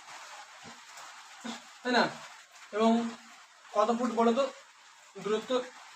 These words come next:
একটি গাছের? দুই ফুট, তাই না? সেক্ষেত্রে আমরা দুই দিয়ে কী করবো? গুণ করে দেবো, অর্থাৎ বারো দুগুণে চব্বিশ হচ্ছে কি এর রাইট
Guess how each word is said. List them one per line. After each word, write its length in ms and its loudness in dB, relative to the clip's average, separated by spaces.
একটি 200 -6
গাছের? 240 0
দুই 220 2
ফুট, 180 -10
তাই 160 0
না? 60 0
সেক্ষেত্রে 400 -2
আমরা 120 2
দুই 180 -2
দিয়ে 200 -2
কী 120 -4
করবো? 260 0
গুণ 140 2
করে 120 -2
দেবো, 180 -2
অর্থাৎ 200 -6
বারো 200 4
দুগুণে 260 2
চব্বিশ 360 -6
হচ্ছে 240 -2
কি 60 0
এর 100 6
রাইট 260 2